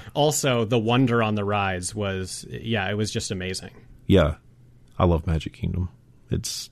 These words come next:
Speaker 2: the best. I mean, Main Street
Speaker 1: Did you
Speaker 2: U S A and, you know, it's
Speaker 1: Yeah, did you do the People Mover this time?
Speaker 2: I love the People Mover, yes.
Speaker 1: I love the People Mover. We did not do it the first time.
Speaker 2: It's so
Speaker 1: Um,
Speaker 2: relaxing.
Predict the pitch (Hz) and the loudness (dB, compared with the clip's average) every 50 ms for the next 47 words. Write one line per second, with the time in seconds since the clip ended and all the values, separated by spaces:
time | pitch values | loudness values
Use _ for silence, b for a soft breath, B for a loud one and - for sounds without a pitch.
0 | - - - - - 58 58 - - - - - - - 95 90 90 92 95 92 | -12 -12 -6 -4 -4 -4 -4 -6 -10 -12 -16 -6 0 4 4 6 6 6 6 4
1 | - - - 90 78 78 - 127 143 139 - 127 127 123 117 110 104 101 104 101 | 2 0 -2 0 0 2 2 2 2 2 4 6 6 6 6 4 2 0 0 -2
2 | 87 80 80 - - - - - - - - - - 135 139 139 131 104 127 123 | -4 -4 -6 -8 -8 -12 -14 -16 -16 -16 -12 -4 -2 2 2 2 4 4 2 2
3 | 120 139 131 123 135 139 123 131 - - 123 107 - 123 123 123 135 139 135 156 | 4 2 2 2 2 2 2 0 -2 -2 -4 -4 -2 -2 0 0 0 0 0 0
4 | 156 156 160 139 - - - 147 143 - - 165 156 160 175 185 185 131 127 135 | -2 -2 -4 -6 -10 -8 -6 -4 -4 -4 -2 -2 -2 -2 -2 -4 -6 -4 -2 0
5 | 143 143 147 - 123 120 - 107 104 - 95 95 90 82 85 73 90 101 123 143 | 0 0 0 0 -2 0 2 0 2 2 0 0 2 0 0 -2 -2 2 2 2
6 | 143 110 - - - - - - - - 127 127 139 151 165 175 170 147 - 135 | 2 2 0 -2 -4 -6 -8 -12 -16 -12 -8 -6 -2 0 2 2 2 0 0 -2
7 | 135 139 156 165 180 180 170 147 - 165 147 - 180 175 180 175 156 143 160 170 | 0 2 4 4 4 4 2 0 -2 -4 -2 0 0 2 4 2 4 4 2 2
8 | 135 147 165 160 185 196 202 160 - 147 156 180 170 - - - - 120 107 - | 2 2 0 0 2 0 0 0 0 0 0 0 0 -2 -4 0 0 0 0 0
9 | - - 113 90 85 87 98 104 - - - - - 156 143 135 135 135 131 131 | -4 -6 -8 -8 -8 -10 -12 -10 -4 -2 0 4 6 8 8 8 8 6 4 4
10 | 131 143 127 127 127 - 139 - - | 4 4 2 2 0 0 -2 -2 -2